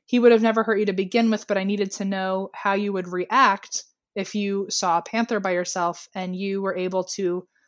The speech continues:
love it unconditionally and manifest safety for yourself. Um, and so now, because you passed that test, I will now allow you to mo-,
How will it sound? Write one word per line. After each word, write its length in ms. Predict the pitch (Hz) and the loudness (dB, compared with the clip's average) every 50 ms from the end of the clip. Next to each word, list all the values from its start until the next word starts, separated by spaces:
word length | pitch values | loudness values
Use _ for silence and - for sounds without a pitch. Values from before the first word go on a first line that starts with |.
| _ _ - | _ _ 0
love 200 | - 247 254 247 | 6 6 6 6
it 80 | 247 233 | 6 2
unconditionally 840 | 208 214 214 208 214 208 196 196 - - - 202 196 196 185 185 | 2 2 0 0 -2 -4 -4 -4 -4 -4 -4 -4 -4 -4 -4 -4
and 180 | 175 180 185 185 | -4 -6 -6 -6
manifest 840 | 185 185 185 185 185 180 - - 185 180 175 - - - - - - _ _ _ | -4 -4 -4 -4 -6 -6 -4 -4 -4 -4 -2 -4 -6 -6 -6 -10 -14 _ _ _
safety 440 | - - - 180 160 - - - 151 | -10 -6 -4 -4 -6 -6 -8 -14 -14
for 140 | - - 170 | -12 -10 -10
yourself. 460 | 151 131 160 - - - - 196 - _ _ _ _ _ _ _ _ _ - - - _ _ _ _ - - - | -10 -10 -8 -10 -10 -10 -12 -18 -20 _ _ _ _ _ _ _ _ _ -20 -20 -20 _ _ _ _ -12 -4 0
Um, 440 | 202 190 185 180 175 175 175 175 - _ | 2 2 2 2 0 -2 -4 -8 -12 _
and 140 | - 202 202 | -4 -2 0
so 160 | - 220 208 | 2 2 2
now, 320 | 202 196 202 202 196 196 190 | 4 4 2 2 2 2 2
because 400 | 190 202 190 - 208 185 180 190 | 0 -2 -4 -4 -4 -4 -4 -4
you 80 | 185 | -8
passed 380 | 180 - - 202 185 185 - - | -10 -6 -2 -2 -2 -2 -4 -6
that 200 | - 170 139 - | -6 -6 -6 -6
test, 480 | - - 220 196 190 180 - - - - - _ - | -6 -4 -4 -4 -2 -2 -4 -4 -4 -8 -14 _ -4
I 160 | - 185 185 | -2 -2 -2
will 160 | 185 190 190 190 | -2 -2 -4 -4
now 260 | 190 180 175 175 175 - | -2 -2 -2 -2 -2 -2
allow 340 | 190 190 196 190 185 175 | -4 -4 -2 -2 -2 -2
you 260 | 180 190 190 185 180 180 - | -2 -2 -4 -4 -6 -4 -6
to 100 | - 208 | -6 -6
mo-, 220 | 190 190 185 185 | -4 -4 -6 -6